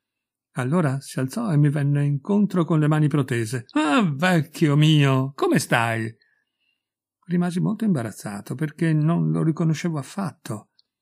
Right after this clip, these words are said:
Balbettai: "Ma, ma molto bene, <laughs> e voi?" Si mise a ridere. "Scommetto che non mi riconosci."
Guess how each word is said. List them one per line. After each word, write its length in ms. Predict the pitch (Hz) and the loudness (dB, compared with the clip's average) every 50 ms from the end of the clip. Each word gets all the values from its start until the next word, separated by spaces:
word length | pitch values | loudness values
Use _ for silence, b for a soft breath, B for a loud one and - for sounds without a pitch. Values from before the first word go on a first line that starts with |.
| _ _ _ _ | _ _ _ _
Balbettai: 800 | - 175 151 147 147 156 147 - 165 143 143 147 143 135 131 135 - b b b b _ _ | -4 -2 -2 0 0 0 0 0 0 2 2 2 2 2 0 -2 -6 b b b b _ _
"Ma, 220 | - 226 220 180 139 | -2 -2 0 0 0
ma 560 | 139 143 147 143 143 139 135 135 139 139 147 | 0 -2 0 0 -2 -2 -4 -4 -4 -2 0
molto 320 | 185 285 311 - - 139 117 | 0 0 -2 -2 -2 -2 -2
bene, 680 | 147 226 339 269 151 117 123 156 147 139 165 170 143 | 0 0 0 0 0 0 2 2 4 4 2 0 0
<laughs> 0 | |
e 120 | 139 147 | -2 0
voi?" 360 | 160 214 285 330 370 359 339 339 _ b b b b b _ _ _ _ _ _ _ | 2 2 2 2 2 0 0 -2 _ b b b b b _ _ _ _ _ _ _
Si 220 | - - - 226 | -10 -2 0 2
mise 240 | 196 208 196 226 208 | 2 2 2 2 0
a 60 | 156 | 0
ridere. 640 | 135 139 151 160 139 120 127 127 123 120 131 - _ _ _ _ _ _ | 0 2 2 2 2 2 0 -2 -4 -4 -6 -8 _ _ _ _ _ _
"Scommetto 840 | - - - - 127 113 117 117 113 123 156 214 262 262 - - 185 | -20 -18 -8 -6 -4 -4 -4 -4 0 2 2 2 2 0 0 0 0
che 120 | 160 175 156 | 2 4 4
non 200 | 156 156 156 151 | 4 4 4 4
mi 100 | 147 156 | 4 4
riconosci." 680 | 170 165 - 147 117 107 107 104 - - 117 104 | 4 4 2 0 -4 -4 -8 -10 -10 -8 -10 -10